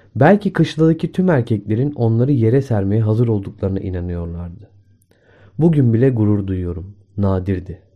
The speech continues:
Kalkışmayı başlatan altı bin Roman mahkumun yarısı kısa bir zamanda başka kamplara gönderildi.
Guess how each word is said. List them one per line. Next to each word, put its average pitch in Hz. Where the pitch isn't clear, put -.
Kalkışmayı 196
başlatan 135
altı 113
bin 147
Roman 123
mahkumun 101
yarısı 131
kısa 160
bir 127
zamanda 104
başka 101
kamplara 95
gönderildi. 90